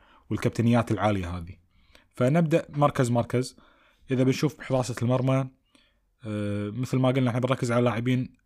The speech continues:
آه، الميزانية، وتعرفوني انتوا انا تركيزي بحراسة المرمى كلها على فئة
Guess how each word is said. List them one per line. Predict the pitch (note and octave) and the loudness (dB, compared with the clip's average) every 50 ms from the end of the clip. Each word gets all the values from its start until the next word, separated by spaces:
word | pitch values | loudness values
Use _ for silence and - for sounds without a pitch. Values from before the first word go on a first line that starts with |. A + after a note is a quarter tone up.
| _ - | _ -14
آه، | - | -10
الميزانية، | G#2 G2+ G2 F#2+ F#2+ F#2+ F#2+ G2+ G2 A2 B2 C3 C3 C3+ C3 B2+ A#2+ A2 A2 A2 G#2+ G#2 _ _ _ _ - - _ _ _ _ _ _ _ - | -10 -8 -8 -8 -10 -10 -10 -6 -2 0 0 2 2 2 2 2 2 2 0 0 -2 -4 _ _ _ _ -20 -20 _ _ _ _ _ _ _ -8
وتعرفوني | A2+ G#2+ G#2+ - - A2 A2 - - C3+ C3 B2+ A#2+ | -6 -6 -4 -4 -2 -4 -2 0 0 2 2 2 2
انتوا | A#2+ - B2+ A#2 A#2 A#2 G#2 B2 | 2 2 0 0 0 0 -2 -2
انا | A#2 A2+ | -2 -2
تركيزي | - A#2+ G#2+ - - B2+ A#2 A2 | -2 -4 -6 -2 -2 -2 -2 -2
بحراسة | F#2+ - B2 B2 A2+ G2+ G#2 G#2 | -4 0 0 0 0 -2 -4 -4
المرمى | B2 A#2+ A#2 A#2+ A2+ | -2 -2 -2 -2 -2
كلها | - B2 A#2 A#2 A#2 | -2 -4 -4 -4 -4
على | - A2+ A2 A2 | -4 -4 -6 -4
فئة | - C3 A#2+ A2+ B2 | -4 -4 -4 -4 -6